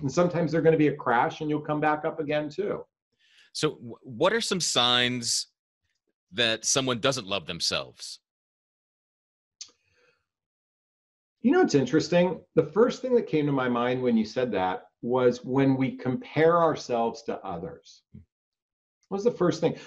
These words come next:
Speaker 1: Like, in other words, I remember for the longest time, I used to compare myself to my best friend. I mean, he owns a, he owns a company with a hundred employees, make, the business makes twenty million dollars a year. I mean, he's,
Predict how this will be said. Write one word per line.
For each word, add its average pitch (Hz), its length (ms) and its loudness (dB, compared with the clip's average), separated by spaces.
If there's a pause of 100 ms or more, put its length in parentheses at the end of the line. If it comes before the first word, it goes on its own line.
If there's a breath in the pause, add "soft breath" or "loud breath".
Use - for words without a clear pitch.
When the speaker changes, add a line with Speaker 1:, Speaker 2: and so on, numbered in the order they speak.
Speaker 1:
Like, 196 160 2
in 202 80 2
other 208 160 6
words, 196 260 4
I 196 100 2
remember 247 420 2
for 190 160 -2
the 160 100 4
longest 151 480 2
time, 135 220 -2
I 127 60 2
used 139 180 0
to 127 80 -4
compare 123 340 0
myself 113 480 -2
to 117 60 -4
my 101 120 -2
best 95 380 -4
friend. 82 380 -8
I 101 60 -6
mean, 101 180 -6
he 107 160 -4
owns 113 340 0
a, 95 160 -2 (380 soft breath)
he 143 120 4
owns 147 160 4
a 139 60 -2
company 135 400 -2
with 113 160 -2
a 107 60 -2
hundred 110 280 -4
employees, 160 680 2
make, 107 280 -4
the 110 80 -4
business 113 520 -4
makes - 240 -6
twenty 120 260 -2
million 113 240 2
dollars 113 300 2
a - 20 0
year. 180 180 4
I 170 40 2
mean, 180 140 4
he's, 151 140 -4